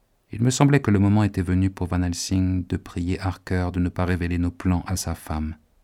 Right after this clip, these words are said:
Mais il n'en fit rien. Je lui lançai un regard significatif et je toussai.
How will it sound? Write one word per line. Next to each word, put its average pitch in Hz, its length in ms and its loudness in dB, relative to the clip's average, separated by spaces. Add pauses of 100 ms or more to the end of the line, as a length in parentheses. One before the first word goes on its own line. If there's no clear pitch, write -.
(400)
Mais 101 140 4
il 101 140 2
n'en 101 120 4
fit - 180 -6
rien. 85 400 -4 (640)
Je 95 100 0
lui 87 140 4
lançai 90 320 4
un 87 80 4
regard 87 320 0
significatif 87 1040 -4 (220)
et 87 80 0
je 80 120 -2
toussai. 80 680 -6